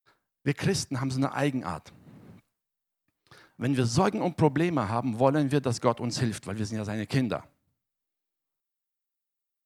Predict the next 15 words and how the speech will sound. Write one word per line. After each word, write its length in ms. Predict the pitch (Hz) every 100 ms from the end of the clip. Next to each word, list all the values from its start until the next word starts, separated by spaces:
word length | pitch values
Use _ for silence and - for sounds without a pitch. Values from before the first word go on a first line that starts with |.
| _ _ _ -
Wenn 240 | 110 107
Gott 180 | 123 -
von 160 | 107
uns 160 | 127 147
etwas 280 | 139 127 117
erwartet, 500 | 113 127 151 165 -
dann 300 | 131 139 - - 127
hoffen 240 | 147 - 135
wir, 60 |
dass 180 | 127 117
Gott 160 | 117 -
andere 320 | 113 101 95
Kinder 300 | - 87 82
ruft. 340 | 82 - - - - - - - - - _ - - _ -
Ne? 160 | 147